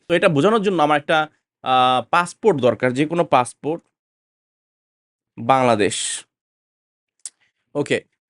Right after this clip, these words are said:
আমি যে কোনো একটা পাসপোর্ট নিলাম, ধরেন এখানে একটা পাইলাম একজনের, আহ, আহ, না, এটা নিলে হবে না। হ্যাঁ, এই যে দেখেন, এখানে তার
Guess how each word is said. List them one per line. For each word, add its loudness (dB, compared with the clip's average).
আমি 0
যে 0
কোনো 0
একটা 0
পাসপোর্ট 0
নিলাম, 2
ধরেন 2
এখানে 2
একটা -4
পাইলাম 0
একজনের, -2
আহ, 2
আহ, 0
না, 2
এটা -4
নিলে 0
হবে -2
না। -6
হ্যাঁ, -4
এই 0
যে -6
দেখেন, -4
এখানে 0
তার 2